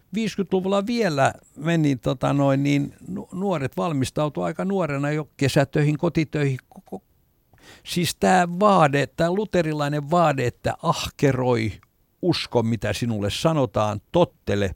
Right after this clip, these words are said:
palkinto odottaa, kouluttaudu, jos käyt keskikoulun, saatika, jos sinusta tulee ylioppilas. No nyt ei haaveillakaan siitä, että tulisi maisteri, mutta jos tulisi maisteri,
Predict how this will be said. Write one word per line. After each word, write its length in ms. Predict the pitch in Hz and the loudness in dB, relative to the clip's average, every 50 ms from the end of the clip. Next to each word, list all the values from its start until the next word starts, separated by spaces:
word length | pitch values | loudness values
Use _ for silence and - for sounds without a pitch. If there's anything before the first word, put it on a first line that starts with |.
| - - | -4 0
palkinto 600 | - 147 160 143 113 - - 110 92 85 - - | 2 4 4 4 2 2 -2 -4 -4 -4 -6 -6
odottaa, 680 | - 95 95 87 - - - - _ - - - - - - - - _ | -6 -6 -6 -6 -8 -10 -14 -16 _ -18 -16 -16 -16 -16 -20 -20 -4 _
kouluttaudu, 1080 | - 151 156 160 160 151 147 135 131 123 - _ - 123 117 113 110 110 110 113 110 - - - - _ - | 4 6 6 6 6 6 4 4 2 0 -2 _ -2 0 0 2 0 0 0 0 0 -2 -4 -14 -10 _ 4
jos 260 | 156 165 156 - - - | 4 4 4 2 2 4
käyt 200 | 151 143 135 - - | 4 4 4 2 0
keskikoulun, 920 | - 170 165 - - - - 117 95 - - 92 87 92 90 87 87 92 92 | 0 2 2 2 0 -4 -8 -8 -6 -4 -4 -2 -2 -2 -2 -2 -4 -4 0
saatika, 500 | - 151 160 180 131 98 98 - 101 98 | 4 4 6 6 4 2 0 -2 -2 -2
jos 160 | 95 92 - | -2 -4 -4
sinusta 400 | - 190 190 151 - - - 95 | -4 -2 -2 -2 -2 -2 -4 -6
tulee 280 | - - 98 92 92 98 | -4 -4 -4 -2 -2 0
ylioppilas. 760 | 127 135 113 98 87 78 - - _ - - - - - - - _ _ _ - - - | 0 0 0 0 -2 -4 -6 -10 _ -12 -12 -12 -12 -16 -18 -20 _ _ _ -20 -10 -2
No 80 | - 110 | 0 4
nyt 240 | 123 143 147 - - | 4 4 4 2 0
ei 100 | 110 98 | 0 0
haaveillakaan 880 | 85 - 139 143 123 101 92 95 85 82 90 92 - - - 95 95 | 2 2 4 4 4 4 4 2 0 -2 -4 -6 -4 -4 -2 -2 -2
siitä, 300 | 92 - 127 110 95 101 | 0 0 -2 -2 -2 -2
että 180 | 95 - - 92 | -4 -4 -6 -8
tulisi 320 | - 95 95 90 82 - | -6 -6 -8 -6 -6 -4
maisteri, 560 | 107 127 151 160 147 107 87 - - 90 85 85 | -2 -2 0 0 0 0 -2 -4 -6 -8 -8 -8
mutta 180 | 107 123 208 | -4 0 0
jos 140 | 208 - - | 0 0 -2
tulisi 280 | - - 98 90 87 - | -4 -6 -6 -6 -6 -6
maisteri, 580 | 95 87 87 80 80 85 - - - - - | -6 -6 -6 -6 -8 -12 -14 -16 -18 -18 -18